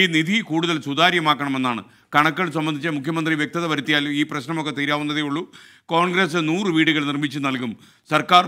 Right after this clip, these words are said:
ഭൂമി നൽകിയാൽ അതിൽ വീട് വയ്ക്കും. എല്ലാ, എല്ലാവരും മുഖ്യമന്ത്രിയുടെ ദുരിതാശ്വാസ നിധിയിലേക്ക് പണം നൽകണമെന്ന് വി ഡി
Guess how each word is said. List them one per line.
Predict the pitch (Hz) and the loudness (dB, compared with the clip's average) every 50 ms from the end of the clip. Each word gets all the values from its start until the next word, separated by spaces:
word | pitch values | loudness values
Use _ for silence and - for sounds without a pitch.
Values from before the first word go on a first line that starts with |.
| 156 | 0
ഭൂമി | 156 165 170 175 170 | -2 -2 0 0 2
നൽകിയാൽ | 160 156 151 156 160 160 175 170 - 127 131 | 2 4 6 6 6 6 6 4 2 -2 0
അതിൽ | 131 156 156 139 | 0 -2 0 2
വീട് | 147 147 147 135 | 2 2 2 0
വയ്ക്കും. | 120 104 120 101 - - _ _ _ _ - | 0 -2 -4 -8 -8 -12 _ _ _ _ -14
എല്ലാ, | - - - 180 180 185 185 - - - 185 165 | -8 0 4 6 6 4 4 -4 -4 2 2 4
എല്ലാവരും | 156 156 170 175 175 175 170 156 147 | 6 6 6 4 4 2 0 -2 -2
മുഖ്യമന്ത്രിയുടെ | 127 151 165 165 165 156 156 160 156 151 147 139 - - - _ _ _ _ _ 131 | -4 -4 -2 -2 -2 0 0 2 4 4 2 2 0 -10 -20 _ _ _ _ _ -2
ദുരിതാശ്വാസ | 147 151 156 175 175 175 - 185 180 165 156 | -2 2 4 4 4 4 2 -2 -4 -2 -2
നിധിയിലേക്ക് | 156 156 151 156 156 151 151 - | 0 0 0 0 -2 -2 0 2
പണം | 143 147 175 185 180 175 156 143 | 2 2 2 -2 -4 -6 -4 -2
നൽകണമെന്ന് | 143 151 156 160 185 170 156 151 143 139 135 139 | 0 0 0 0 -2 -2 -2 0 -2 0 0 0
വി | 147 147 | 0 0
ഡി | 160 | 0